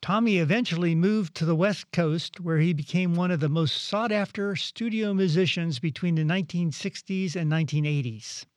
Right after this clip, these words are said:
He was primarily a guitar player. However, he also played mandolin, ukulele,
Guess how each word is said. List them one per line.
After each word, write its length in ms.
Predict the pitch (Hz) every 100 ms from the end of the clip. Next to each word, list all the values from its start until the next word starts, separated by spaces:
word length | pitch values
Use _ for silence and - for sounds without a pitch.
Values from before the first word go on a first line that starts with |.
| _ _ _ _ _ _ _ _ _ _
He 120 | -
was 160 | 180 170
primarily 840 | - 208 240 220 214 214 208 196
a 100 | 175
guitar 360 | 151 - 160 160
player. 440 | - 156 139 - - _ _ _ _
However, 340 | 170 180 214 202
he 160 | 180
also 480 | 180 214 262 - 214
played 560 | 190 - 170 156 147 120
mandolin, 920 | 113 147 233 233 226 196 165 131 117
ukulele, 960 | 113 175 220 196 185 180 175 202 202